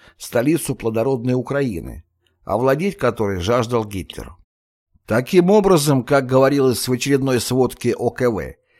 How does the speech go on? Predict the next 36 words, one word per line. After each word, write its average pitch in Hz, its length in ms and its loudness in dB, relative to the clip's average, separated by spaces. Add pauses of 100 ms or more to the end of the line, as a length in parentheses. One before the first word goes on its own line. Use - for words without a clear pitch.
(160)
немецкие 160 600 2
армии 151 420 2
продвигались 139 720 0
согласно 131 580 0
плану 135 460 0
по 120 120 -4
всему 127 360 0
фронту 135 580 -2 (180)
от 113 200 -2
Балтики 139 560 0
до 90 120 -4
Чёрного 127 460 -2
моря. 87 400 -6 (560)
И 101 80 -4
нацистский 143 500 -2
диктатор 160 580 0
настолько 131 540 -2
уверовал, 123 640 0
что 120 220 -2
темпы 127 360 0
наступления 123 720 0
будут 110 320 -4
ускоряться 117 720 -4 (320)
по 113 140 2
мере 127 240 2
того, 127 240 2
как 107 180 -4
советские 127 600 2
армии 110 320 2
одна 117 360 0
за 113 120 -2
другой 113 320 0
будут 110 340 -4
окружены 117 580 -2
или 110 280 -4
разбиты, 92 640 -6